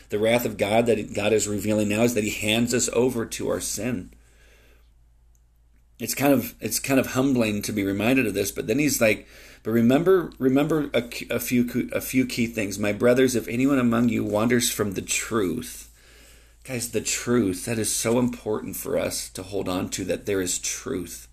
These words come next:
Now, truth, truth is not based upon personal opinion. It can't be. It can't be based upon your political party. It can't be based upon your upbringing,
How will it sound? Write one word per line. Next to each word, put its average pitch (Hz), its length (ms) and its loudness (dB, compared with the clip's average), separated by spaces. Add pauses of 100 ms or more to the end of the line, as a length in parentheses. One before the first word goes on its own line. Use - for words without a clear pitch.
(800)
Now, 123 140 4
truth, 143 640 0 (280)
truth 151 320 0
is 113 120 0
not 120 320 0
based 120 280 2
upon 113 300 -4
personal 117 440 -4
opinion. 101 460 -6
It 87 140 -10
can't - 340 -8
be. 85 260 -8 (580)
It - 60 -12
can't 127 260 0
be 120 100 2
based 113 340 2
upon 107 340 -2
your 104 140 2
political 107 520 -2
party. 120 420 0
It - 140 -2
can't 95 200 -6
be - 80 -6
based 95 300 -2
upon 101 280 -8
your 98 140 -2
upbringing, 110 640 -4